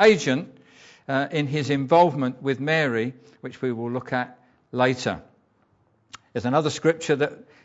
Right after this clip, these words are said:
uh, Julian used last week. When I was here last week and Julian started to preach and he's putting these scriptures up, I'm thinking, "That's what I'm going to use next week." I mean, I, is he gonna preach my sermon? But no, he went off on another tack. I was,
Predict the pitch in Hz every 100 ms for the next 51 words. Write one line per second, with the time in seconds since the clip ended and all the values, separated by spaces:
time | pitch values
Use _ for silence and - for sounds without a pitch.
0 | _ - 135 135 143 156 156 139 135 143
1 | 127 139 131 127 151 151 - - 214 208
2 | 190 - 170 160 147 165 156 139 156 143
3 | 139 - 135 127 131 - 127 123 - 131
4 | 117 160 131 131 127 - 147 151 113 123
5 | 123 131 123 147 139 143 131 131 _ _
6 | _ _ _ 147 - 156 180 165 110 98
7 | 98 107 90 123 123 - 156 95 - -
8 | - _ _ _ _ - 147 151 143 -
9 | 139 _ _ _ _ - _ 120 185 196
10 | 165 - 185 - 165 160 185 185 180 139
11 | 123 123 156 156 127 123 135 135 131 131
12 | 117 123 143 131 123 - 147 - 117 123